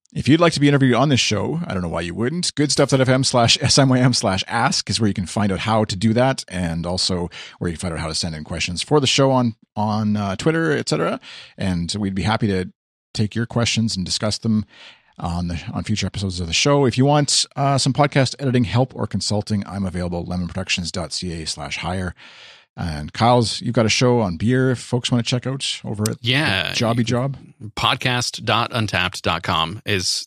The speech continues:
Speaker 2: the, it's that show and this. Those are the only ones that I'm on. And I really kinda, I play the foil on both, really. I'm not the host. I'm, I'm just sort of like a,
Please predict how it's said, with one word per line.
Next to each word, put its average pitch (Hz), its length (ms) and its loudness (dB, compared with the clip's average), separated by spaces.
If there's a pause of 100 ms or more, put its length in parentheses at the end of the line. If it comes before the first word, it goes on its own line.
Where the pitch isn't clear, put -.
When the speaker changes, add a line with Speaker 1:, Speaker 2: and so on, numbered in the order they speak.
Speaker 2:
the, 95 220 -6 (640)
it's 123 200 0
that 113 280 0
show 156 320 0
and 107 240 -2
this. 95 300 0
Those 107 200 2
are 113 60 0
the 107 100 2
only 113 200 0
ones 104 180 0
that 98 140 0
I'm 92 100 -2
on. 85 220 0
And 82 100 -2
I 90 60 0 (100)
really 170 260 2
kinda, 151 380 0 (500)
I 160 100 0
play 208 240 2
the 190 100 -2
foil 175 400 2
on 107 160 0
both, 107 400 -2
really. 98 240 2
I'm 107 100 0
not 117 200 0
the 104 80 0
host. 98 520 -2 (100)
I'm, 98 200 -2
I'm 92 280 -2
just - 220 -6
sort 101 160 -2
of 95 100 -4
like 87 200 -4
a, 87 200 0